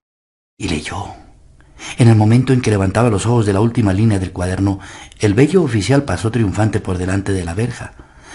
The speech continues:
Coseta lo encontró horrible y se puso de nuevo a contemplar la carta y el cuaderno. La carta estaba escrita con una letra maravillosa, según Coseta,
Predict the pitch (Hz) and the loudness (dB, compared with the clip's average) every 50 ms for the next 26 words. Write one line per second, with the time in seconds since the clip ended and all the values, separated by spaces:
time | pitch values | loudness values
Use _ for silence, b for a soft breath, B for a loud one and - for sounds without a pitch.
0 | B B B - 104 101 - 113 107 - 107 98 92 92 87 82 80 - 85 87 | B B B -4 -4 -2 -2 -2 -4 -4 -4 -4 -4 -4 -6 -6 -6 -8 -8 -8
1 | 85 - 95 98 92 87 85 - 101 104 92 92 95 92 90 - - - - 110 | -8 -6 -4 -4 -4 -4 -6 -6 -6 -6 -6 -4 -6 -6 -6 -8 -10 -8 -6 -6
2 | 101 - - 92 92 90 92 92 95 90 87 82 - 90 80 78 76 76 80 78 | -6 -4 -6 -6 -4 -4 -2 -2 -2 -4 -6 -8 -8 -8 -10 -8 -10 -10 -10 -10
3 | 82 82 82 82 78 76 - - 87 82 - - 80 78 85 80 80 - 78 76 | -10 -10 -10 -10 -12 -12 -10 -10 -10 -10 -10 -12 -14 -14 -14 -14 -14 -12 -12 -12
4 | 78 76 73 - - 71 - - B B B B B B B B B B B B | -12 -12 -12 -12 -14 -14 -16 -18 B B B B B B B B B B B B
5 | B B B B B B B B B B - 135 - 185 180 175 165 143 - 147 | B B B B B B B B B B 0 2 2 2 2 2 0 0 2 2
6 | 147 139 113 - - 131 131 127 117 110 - 104 98 101 101 101 104 101 - 92 | 2 2 2 0 0 0 0 0 -2 -4 -2 0 0 0 0 0 -2 -4 -4 -4
7 | 87 85 80 78 82 80 80 87 87 85 - - 87 80 - - 85 82 87 85 | -2 -2 -4 -4 -6 -6 -6 -4 -6 -6 -8 -8 -10 -10 -8 -6 -6 -6 -6 -6
8 | - 78 - - 87 82 - 78 80 - | -6 -8 -8 -6 -8 -6 -8 -10 -10 -12